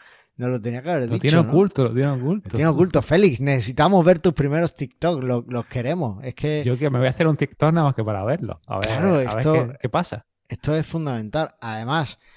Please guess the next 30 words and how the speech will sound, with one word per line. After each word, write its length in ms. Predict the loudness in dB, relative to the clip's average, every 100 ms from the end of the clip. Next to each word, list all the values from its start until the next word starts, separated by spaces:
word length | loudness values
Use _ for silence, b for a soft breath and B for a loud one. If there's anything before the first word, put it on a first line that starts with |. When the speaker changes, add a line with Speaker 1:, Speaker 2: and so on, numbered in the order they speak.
| b b
Speaker 1:
eh, 160 | -12 -6
no 140 | -2 4
podemos, 460 | 6 6 4 0 -6
no 180 | -6 -2
podemos 340 | -2 0 -2
hablar 280 | -2 -4 -6
mal 260 | -8 -8
de 300 | -10 -12 -12 -12
tus 180 | -12
TikTok. 400 | -12 -16 -10 -10 -10
Los 320 | -12 -10 -8
vamos 280 | -6 -2 -2
a 40 |
promocionar 520 | -2 -2 -4 -6 -6
a 20 |
saco 380 | -8 -8 -8 -8
porque 500 | -8 -10 -12 -12 -10
a 80 | -8
mí 160 | -8 -6
me 160 | -6
ha 60 | -4
encantado 640 | -4 -4 -6 -4 -4 -2
el 100 | -2
café 400 | -6 -8 -4 -4
ese 220 | -4 -4
de 160 | -4 -4
rata 340 | -6 -8 -8
que 80 | -8
me 120 | -6
enviaste. 520 | -4 -4 -6 -8 -12